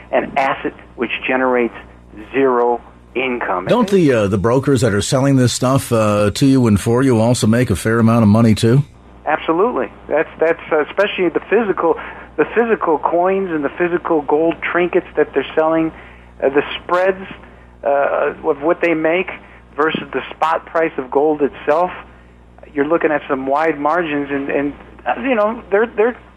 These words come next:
Speaker 1: they're entitled to make profits, but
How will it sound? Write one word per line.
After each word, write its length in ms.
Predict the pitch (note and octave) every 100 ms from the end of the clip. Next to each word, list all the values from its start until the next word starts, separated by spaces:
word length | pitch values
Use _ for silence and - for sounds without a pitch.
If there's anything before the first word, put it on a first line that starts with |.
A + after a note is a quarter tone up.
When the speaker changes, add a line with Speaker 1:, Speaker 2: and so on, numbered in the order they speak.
| - - -
Speaker 1:
they're 260 | G#3+ B3
entitled 500 | A3+ F#3 F3 F3 D#3
to 60 | D#3
make 300 | D#3 D3+ -
profits, 480 | D3+ D3 - F3+ - - - - - -
but 160 | D3